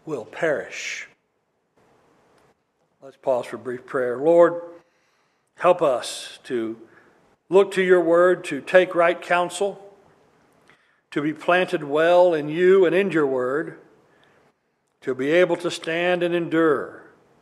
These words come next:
to have the blessings that you intend for righteous men. We pray in Jesus' name. Amen.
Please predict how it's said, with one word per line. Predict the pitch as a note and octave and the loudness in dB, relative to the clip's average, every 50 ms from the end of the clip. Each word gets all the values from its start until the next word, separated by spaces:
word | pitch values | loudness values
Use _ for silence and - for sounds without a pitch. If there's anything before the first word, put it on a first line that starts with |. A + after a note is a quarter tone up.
| _ _ _ _ _ _ _ _ _ _ | _ _ _ _ _ _ _ _ _ _
to | - A#2+ | -8 -4
have | - D3+ D3+ D3+ D3 D3+ | -2 -2 -2 -2 -2 -4
the | E3 | 0
blessings | D#3 F3 G#3 A3 F3+ - - - A#2+ - - - C#3 | 6 8 10 10 8 8 2 -8 -14 -16 -18 -18 -18
that | C3+ B2 - | -14 -8 -6
you | D#3 D3 | -4 -4
intend | C#3 C3+ - - F#3+ F3+ D#3+ C#3 A#2+ A2 A#2 - - - _ _ _ _ _ _ _ _ _ _ | -4 -6 -6 -4 -2 -2 -2 -4 -6 -10 -14 -18 -20 -20 _ _ _ _ _ _ _ _ _ _
for | - D3+ C#3+ | -4 -4 -2
righteous | B2 C3 B2+ C3+ C3 - D#3+ D3+ - D3 | -2 -2 -4 -4 -6 -8 -10 -10 -8 -10
men. | D3+ C3 A2 G#2 G2 - - _ _ _ _ _ _ _ _ _ _ _ _ _ _ _ _ | -10 -10 -10 -12 -14 -18 -20 _ _ _ _ _ _ _ _ _ _ _ _ _ _ _ _
We | A2+ | -18
pray | A2 - C3+ B2+ | -10 -8 -8 -8
in | C3 B2 | -8 -6
Jesus' | C#3 D3 D3 C3+ C3+ C3+ B2+ - | -6 -6 -6 -4 -6 -8 -8 -8
name. | - B2 A2+ F#2 F2+ - _ _ _ _ _ _ _ _ _ _ _ _ _ _ _ _ _ _ _ _ _ | -12 -14 -14 -16 -18 -20 _ _ _ _ _ _ _ _ _ _ _ _ _ _ _ _ _ _ _ _ _
Amen. | B2 A#2 A2+ A2+ G2+ - | -20 -20 -16 -16 -16 -16